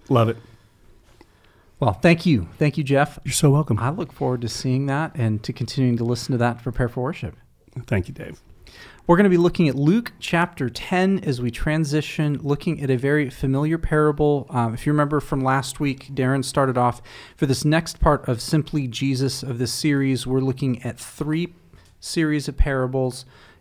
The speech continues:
Speaker 2: Last week we looked at one. Today we're going to look at the parable of the Good Samaritan.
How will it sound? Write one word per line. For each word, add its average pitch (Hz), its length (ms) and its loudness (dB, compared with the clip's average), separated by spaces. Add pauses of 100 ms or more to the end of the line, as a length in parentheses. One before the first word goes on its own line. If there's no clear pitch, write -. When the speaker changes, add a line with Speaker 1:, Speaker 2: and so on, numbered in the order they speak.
(120)
Speaker 2:
Last 139 320 0
week 156 160 -2
we 151 60 0
looked 139 220 2
at 151 60 0
one. 135 320 2
Today 127 320 0
we're 131 140 2
going 131 260 2
to 131 140 -6
look 123 200 0
at 120 100 -10
the - 60 -8
parable 139 320 2
of 117 60 0
the 120 60 -4
Good 123 160 0
Samaritan. 151 680 0